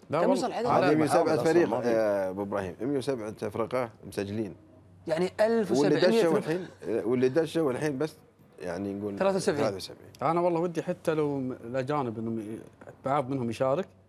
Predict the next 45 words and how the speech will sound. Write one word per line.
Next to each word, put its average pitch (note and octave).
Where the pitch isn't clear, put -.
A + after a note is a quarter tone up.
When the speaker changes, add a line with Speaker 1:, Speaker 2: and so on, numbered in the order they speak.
Speaker 1:
خلي F#3
يشوفون، C#3
آه، D#2
تراثنا. A#2+
Speaker 2:
والله D3+
ترى C#3
صعب C3+
يعني. -
Speaker 1:
والله. G#3
Speaker 2:
يا D#3
الربع، C#3
والله D#3
Speaker 1:
خلي C#4
Speaker 2:
الوضع، F#3+
Speaker 1:
يكونوا A3
تراثنا. F3+
Speaker 4:
واحد B2
بي-، F#2+
Speaker 2:
الوضع. F3+
Speaker 4:
وياهم A2
ما C3+
عليه، F#2
Speaker 1:
صح. F2
Speaker 4:
بيتعلم F#2+
وبيشوف. F#2
Speaker 1:
إيه. G#3
Speaker 4:
اما -
Speaker 1:
هذا A3+
Speaker 4:
فريق D3
Speaker 1:
بس. G#2+
Speaker 4:
كامل C3+
Speaker 1:
لا، B3+
لا، C4
مو D4+
فريق، D#3
Speaker 4:
ما، C3
Speaker 1:
يعني C#3
Speaker 4:
ما، F#3+
ما F#3
Speaker 1:
مثلًا D#3
لو C#3+
Speaker 4:
يسوي C3
شيء. -
Speaker 1:
تطعيمه D#3
بواحد. B2+